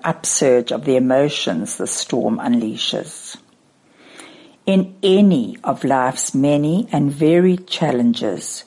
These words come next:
we are asked to become active partners in our life, to participate and to find the courage to live within the changes and the challenges that life asks of us.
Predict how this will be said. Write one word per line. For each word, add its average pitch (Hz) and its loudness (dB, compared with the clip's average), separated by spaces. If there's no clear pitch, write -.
we 139 0
are 135 2
asked - -4
to - -6
become - -6
active - -4
partners 117 -4
in 123 0
our 117 0
life, 110 -8
to 190 0
participate 180 -2
and 190 4
to 240 -2
find 113 -4
the 131 -2
courage 156 -2
to - 0
live 160 0
within 151 0
the 135 -2
changes 160 0
and 214 4
the - -10
challenges 110 -2
that 135 -2
life 131 0
asks - -4
of - -4
us. - -10